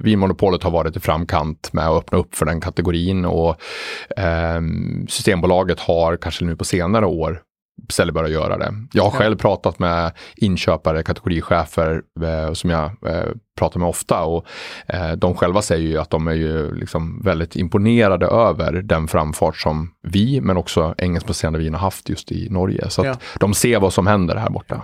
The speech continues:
Speaker 2: Du, det är ju, eh, utan enhver tvil, eh, att, eh, Vinmonopolet i Norge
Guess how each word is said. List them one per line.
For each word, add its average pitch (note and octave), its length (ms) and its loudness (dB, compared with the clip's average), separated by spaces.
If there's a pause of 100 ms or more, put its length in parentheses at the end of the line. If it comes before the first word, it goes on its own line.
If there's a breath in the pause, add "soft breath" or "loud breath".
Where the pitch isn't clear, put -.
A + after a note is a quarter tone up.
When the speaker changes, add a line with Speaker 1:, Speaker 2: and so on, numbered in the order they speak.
(120)
Speaker 2:
Du, E3+ 240 2
det D#3+ 100 0
är E3 100 4
ju, D#3+ 280 2
eh, - 280 -4
utan D3+ 440 -2
enhver B2+ 460 0
tvil, B2+ 380 0
eh, A#2 520 0 (120)
att, - 280 -6
eh, B2 80 2
Vinmonopolet B2 520 0
i - 20 -2
Norge C3+ 380 -2